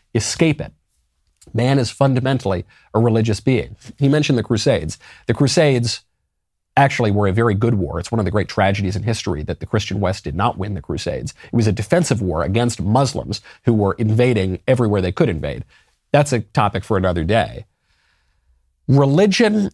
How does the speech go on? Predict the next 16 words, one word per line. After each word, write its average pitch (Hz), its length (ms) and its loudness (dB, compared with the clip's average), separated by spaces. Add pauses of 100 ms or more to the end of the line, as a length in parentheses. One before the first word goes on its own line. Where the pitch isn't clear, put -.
(100)
is 131 320 2
not 117 280 2
some 117 440 0
awful 120 340 2
thing 110 240 0
to 107 80 -2
be 98 140 2
discarded. 90 540 -2
What, 113 200 -4
pe-, 175 160 2
people 226 280 2
very 147 180 4
often 113 160 0
say, 123 160 -2
"I'm 151 120 2
spiritual, 147 720 -2